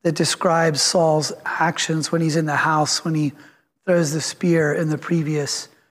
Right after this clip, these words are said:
chapter. So whether the prophets always wandered around naked, well, no, because sometimes they take off their garments and tear them into pieces, right?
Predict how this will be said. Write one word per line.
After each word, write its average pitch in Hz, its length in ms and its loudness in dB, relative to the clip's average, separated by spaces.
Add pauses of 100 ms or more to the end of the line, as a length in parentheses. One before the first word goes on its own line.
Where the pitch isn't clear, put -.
(260)
chapter. - 560 -4 (340)
So 147 320 -2 (400)
whether 220 380 4
the 202 80 4
prophets 196 480 2
always 208 920 4
wandered 208 400 4
around 208 320 4
naked, 202 500 4 (880)
well, 180 100 4
no, 190 340 6
because 175 280 2
sometimes 180 520 4
they 165 140 2
take 180 260 0
off 170 140 2
their 160 120 2
garments 175 400 2
and 156 140 0
tear 180 180 4
them 170 120 4
into 160 140 2
pieces, 202 520 0 (680)
right? 202 240 -2